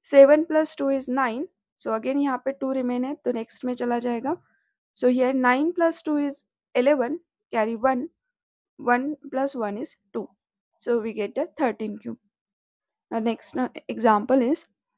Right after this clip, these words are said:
suppose we want cube of fourteen। So here one, then four, four threes are twelve, four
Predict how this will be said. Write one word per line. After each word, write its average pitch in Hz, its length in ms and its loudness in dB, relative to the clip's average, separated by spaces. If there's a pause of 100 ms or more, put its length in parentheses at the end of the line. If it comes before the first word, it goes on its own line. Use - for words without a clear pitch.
(160)
suppose 285 380 4
we 320 100 4
want 262 400 2 (180)
cube 320 280 0
of 226 260 2 (220)
fourteen। 247 420 2 (720)
So 262 80 2
here 254 320 2
one, 233 260 2 (580)
then 277 300 2 (920)
four, 302 220 8 (340)
four 277 260 8
threes 294 320 -6
are 233 160 -2 (160)
twelve, 233 300 0 (600)
four 262 180 6